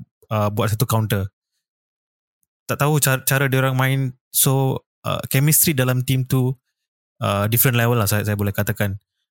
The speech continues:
Tak ada, tak ada satu dua star, tapi the whole team work as a unit. Ah, sama macam saya tak ingat,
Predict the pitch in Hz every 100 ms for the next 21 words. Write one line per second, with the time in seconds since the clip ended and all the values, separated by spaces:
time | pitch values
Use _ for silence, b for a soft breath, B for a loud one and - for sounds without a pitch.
0 | _ _ 139 120 117 131 127 123 - -
1 | 113 123 123 117 127 123 123 - 135 147
2 | _ _ _ - 110 120 117 113 131 127
3 | 135 131 123 113 113 101 101 104 101 -
4 | _ _ _ _ _ _ _ - 98 101
5 | 127 135 135 127 127 120 120 127 _ _
6 | _ _ _ - 139 143 117 147 165